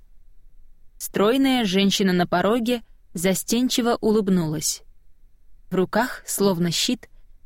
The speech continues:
она держала маленькую кожаную сумочку. "А, добрый день. Дорогая Шептуха, я пришла за кремом для рук для моих девочек.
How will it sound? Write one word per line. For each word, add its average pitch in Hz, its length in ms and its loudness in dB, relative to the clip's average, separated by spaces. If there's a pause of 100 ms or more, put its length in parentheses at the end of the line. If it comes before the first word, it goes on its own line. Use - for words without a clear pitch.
(100)
она 196 180 2
держала 220 460 2
маленькую 233 680 2
кожаную 202 480 2
сумочку. 170 640 -2 (880)
"А, 226 460 -4 (100)
добрый 214 460 0
день. 185 420 2 (800)
Дорогая 233 440 0
Шептуха, - 640 -4 (520)
я 233 160 2
пришла 254 340 0
за 226 160 0
кремом 226 400 2
для 202 180 2
рук 277 220 0
для 214 140 0
моих 233 260 2
девочек. 180 540 0